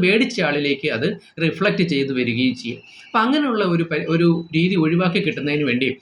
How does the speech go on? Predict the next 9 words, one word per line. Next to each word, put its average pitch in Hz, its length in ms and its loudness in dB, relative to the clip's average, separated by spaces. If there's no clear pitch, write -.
നമ്മൾ 294 200 2
ചെയ്യേണ്ടത് 180 440 2
എന്താണെന്ന് 131 300 -2
വെച്ചാൽ, 120 240 -2
സ്വാഭാവികമായിട്ടും 214 880 2
ഈ 196 140 -2
സർഫേസ് 214 400 2
നടപടിക്രമത്തിലൂടെ 170 920 2
ഇത് 175 200 2